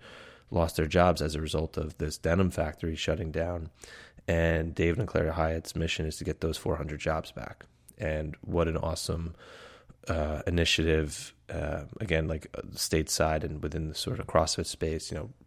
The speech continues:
a lot of similarities between, um, between Rogue and, and, you know, obviously Bill and Katie over there. And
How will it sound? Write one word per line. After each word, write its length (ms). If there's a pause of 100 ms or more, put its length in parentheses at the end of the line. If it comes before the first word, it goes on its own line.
(140)
a 40
lot 380
of 80
similarities 640
between, 560 (480)
um, 460 (560)
between 340
Rogue 400
and, 300
and, 240 (200)
you 80
know, 160
obviously 300
Bill 220
and 120
Katie 460 (320)
over 240
there. 380
And 120